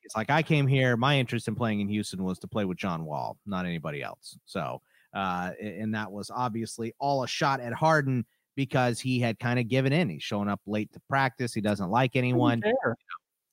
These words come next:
Speaker 1: Uh, yeah, he just, he, he showed no respect for the game, uh, at all whatsoever, uh, in throwing his little hissy fit to get out of Houston. So, um,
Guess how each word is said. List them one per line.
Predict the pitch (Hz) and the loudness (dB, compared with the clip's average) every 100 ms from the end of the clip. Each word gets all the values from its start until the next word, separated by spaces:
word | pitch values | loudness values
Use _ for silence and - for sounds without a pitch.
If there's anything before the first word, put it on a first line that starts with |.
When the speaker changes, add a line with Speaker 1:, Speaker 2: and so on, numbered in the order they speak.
| _ | _
Speaker 1:
Uh, | 98 101 98 | 0 2 2
yeah, | 139 214 120 | 4 4 4
he | 117 | 2
just, | 117 120 - | 2 0 -2
he, | 101 113 | -6 -6
he | - 120 | -2 -2
showed | 117 135 117 104 | 0 0 0 2
no | 127 139 | 2 2
respect | 123 - 113 - | 0 -2 -4 -2
for | 110 | -6
the | |
game, | 95 92 90 87 76 | -4 -2 -2 -4 -6
uh, | 98 98 | -8 -8
at | 98 98 | -6 -4
all | 90 | -4
whatsoever, | 90 80 - 92 95 92 78 73 _ _ _ | -4 -8 -8 -4 -4 -4 -6 -10 _ _ _
uh, | 80 85 87 | -8 -4 -6
in | 90 95 92 - - | -6 -10 -10 -14 -10
throwing | 107 95 | -6 -6
his | 92 101 | -8 -8
little | 104 95 | -6 -6
hissy | - 110 - 95 | -4 -6 -6 -10
fit | 92 87 | -10 -10
to | 92 | -6
get | 95 | -4
out | 92 90 | -2 -2
of | 87 | 0
Houston. | 147 135 107 98 - _ _ | 0 0 -2 -4 -6 _ _
So, | - 135 123 113 104 _ _ _ - | -4 0 2 2 -2 _ _ _ -4
um, | 104 104 101 98 95 | 0 0 0 -2 -4